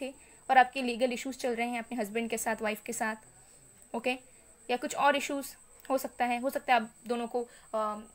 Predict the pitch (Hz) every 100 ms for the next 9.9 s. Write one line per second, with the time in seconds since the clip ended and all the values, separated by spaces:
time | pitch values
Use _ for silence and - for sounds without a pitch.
0 | - - 208 220 - - - 269 285 285
1 | 294 - 262 277 254 240 - - - -
2 | - - 226 220 220 226 269 254 254 269
3 | 262 254 247 - 254 254 262 262 247 302
4 | 294 285 269 240 208 220 226 - - 254
5 | - 247 233 226 214 220 214 226 - -
6 | - - 233 240 247 - - - 247 240
7 | 269 277 311 302 302 294 262 247 240 247
8 | 247 269 285 - 294 262 226 226 247 240
9 | 240 - 247 - 247 220 226 - 220